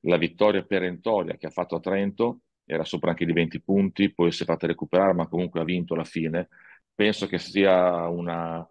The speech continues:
eh, possibilità per Treviso di aver trovato quella sicurezza, quella tranquillità che un po' le è mancata in stagione. E quindi verrà una squadra rinfrancata.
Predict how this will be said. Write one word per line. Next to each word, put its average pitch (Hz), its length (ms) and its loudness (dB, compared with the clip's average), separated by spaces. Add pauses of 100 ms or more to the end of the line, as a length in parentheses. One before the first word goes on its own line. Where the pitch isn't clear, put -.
(440)
eh, 82 340 -2
possibilità 90 720 2
per 82 220 -2
Treviso 92 600 0
di 87 100 -2
aver 82 180 -2
trovato 85 460 -2
quella 82 440 -2
sicurezza, 92 600 -2
quella 82 200 -4
tranquillità 87 600 -2
che - 120 -6
un 80 80 -4
po' 87 100 -12
le 87 80 -2
è - 20 -6
mancata 80 380 -2
in 78 60 -2
stagione. - 540 -8 (560)
E - 100 2
quindi 120 260 6
verrà 87 160 4
una 90 100 4
squadra 92 520 4
rinfrancata. 85 840 -2